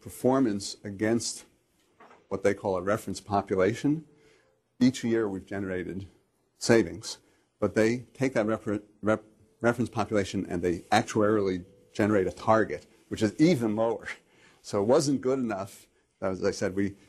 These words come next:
was two point seven percent decline in the reference population, three point nine here, and four point four for their actuarially determined target. So, uh,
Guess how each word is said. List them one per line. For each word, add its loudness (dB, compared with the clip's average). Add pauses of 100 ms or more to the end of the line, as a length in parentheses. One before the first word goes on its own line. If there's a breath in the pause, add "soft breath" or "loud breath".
(100)
was -12
two 6
point 4
seven 0
percent -6
decline -2
in -4
the -8
reference 0
population, -4 (100)
three -4
point -4
nine 0
here, 2 (280 soft breath)
and -18
four 0
point -10
four 2 (640 soft breath)
for -4
their 2 (540)
actuarially 2
determined -8 (180)
target. 2 (680 loud breath)
So, 4 (220)
uh, 0